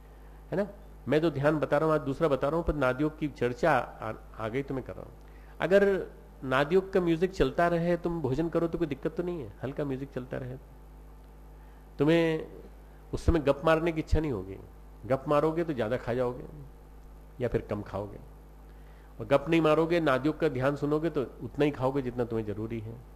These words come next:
योगी की तरह से ध्यान को, भोजन को अमृत बना लो और जितनी देर तुम रहोगे उतनी देर ध्यान का music बजता रहेगा, धीरे धीरे, धीरे धीरे, धीरे धीरे, धीरे। मैं बिल्कुल वैसी व्यवस्था कर दूंगा कि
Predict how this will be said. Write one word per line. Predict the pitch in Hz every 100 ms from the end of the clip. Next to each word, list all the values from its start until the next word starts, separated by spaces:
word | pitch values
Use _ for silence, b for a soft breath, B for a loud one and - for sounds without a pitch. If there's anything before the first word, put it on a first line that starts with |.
| B B B
योगी | 104 135 160
की | 160
तरह | 147 113
से | 110 - 123 143 170 B B B -
ध्यान | 98 113 143
को, | 135 120
भोजन | 104 101 123 156
को | 147 113
अमृत | 107 117 139
बना | 113 104 95
लो | 98 - - - B B B B 113
और | 117 117
जितनी | 131 - 170
देर | 165
तुम | 156 151
रहोगे | 127 131 131 143 139 -
उतनी | - 135
देर | 123 113
ध्यान | 107 110
का | 113
music | 107 107 107 98
बजता | - -
रहेगा, | 92 92 101
धीरे | 110 117 104
धीरे, | 98 98
धीरे | 95 110
धीरे, | 98 95 95
धीरे | 101 101
धीरे, | 95
धीरे। | 98 - - - B B B
मैं | 120
बिल्कुल | 120 139
वैसी | 127 143
व्यवस्था | 131 127 139
कर | 127 120
दूंगा | 135 160 185 B B B -
कि | 113 107 101